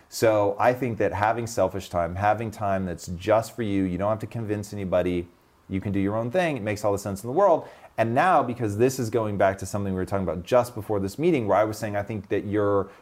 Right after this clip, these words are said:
right now the best content creator that we have at Impact Theory.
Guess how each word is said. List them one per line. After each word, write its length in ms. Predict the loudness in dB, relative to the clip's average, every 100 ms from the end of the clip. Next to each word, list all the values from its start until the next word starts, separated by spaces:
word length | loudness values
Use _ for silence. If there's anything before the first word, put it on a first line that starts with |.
| -2
right 240 | 0 2
now 280 | 0 2 2
the 140 | 0 0
best 340 | 2 2 2
content 480 | -4 -4 -4 -6 -8
creator 460 | -4 0 0 0
that 140 | -2 -4
we 120 | -2
have 360 | 2 4 4 0
at 160 | -4
Impact 400 | -4 0 0 0
Theory. 340 | 0 0 0